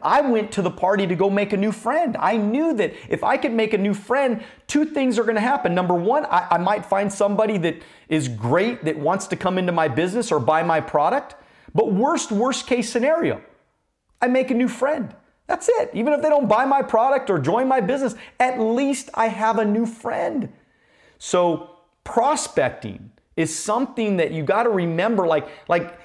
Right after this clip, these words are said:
and, and, and the other thing is you gotta remember you're paid to prospect. So I didn't just, uh, prospect and think, "Oh man, I'm wasting my time because they didn't join my business." No,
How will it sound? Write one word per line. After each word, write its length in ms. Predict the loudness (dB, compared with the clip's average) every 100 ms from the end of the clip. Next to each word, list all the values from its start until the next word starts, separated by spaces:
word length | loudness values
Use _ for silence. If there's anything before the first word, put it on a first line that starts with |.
| -10 -4
and, 120 | -2
and, 200 | -2 0
and 140 | 0 2
the 100 | 2
other 160 | 2
thing 380 | 0 0 0 0
is 240 | 0 0 0
you 60 |
gotta 180 | 0 2
remember 240 | 2 2
you're 260 | 2 0 -2
paid 540 | -10 -4 -2 0 -2
to 160 | -2 -4
prospect. 840 | -2 0 0 -4 -6 -6 -6 -18 -20 _ _ _ _ _ _ _ _ _ _ _ _
So 240 | 0 2
I 140 | 4 4
didn't 340 | 2 0 -4
just, 460 | 0 2 0 -2 -16 -20 _ _ _
uh, 340 | 0 2 0 -6 -20 _ -16 -16
prospect 680 | -2 2 2 0 0 0 2
and 160 | -2 -2
think, 260 | -2 -2 -4
"Oh 220 | -4 -2
man, 200 | -2 0
I'm 160 | 0 0
wasting 480 | 0 -2 -4 -2
my 140 | 0 -2
time 400 | -2 -2 0 -2
because 300 | -2 -2 -2
they 100 | -2
didn't 200 | -2 0
join 280 | 0 0 0
my 160 | -4
business." 480 | -2 -2 -2 -8 -8
No, 500 | -6 -4 -2 -2